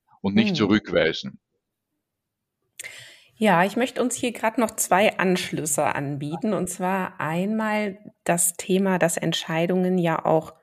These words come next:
Speaker 2: unbedingt getroffen werden müssen, weil's sonst nicht weitergeht, ne? Das ist ja auch, ähm,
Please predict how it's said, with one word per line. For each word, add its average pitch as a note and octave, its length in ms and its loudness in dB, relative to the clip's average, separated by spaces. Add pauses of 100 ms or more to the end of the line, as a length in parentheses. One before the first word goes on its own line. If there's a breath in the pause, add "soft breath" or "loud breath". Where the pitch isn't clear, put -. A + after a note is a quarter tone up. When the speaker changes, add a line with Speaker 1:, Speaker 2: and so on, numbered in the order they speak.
(160)
Speaker 2:
unbedingt F3+ 580 2
getroffen E3 540 -2
werden D#3+ 300 0
müssen, E3 320 -4
weil's C#3 220 -4
sonst C#3 280 -6
nicht - 220 -12
weitergeht, E3 1120 -4 (220)
ne? E4+ 260 -2 (420 loud breath)
Das F3+ 140 2
ist - 200 0
ja F#3 160 4
auch, E3+ 380 4
ähm, D3+ 500 -2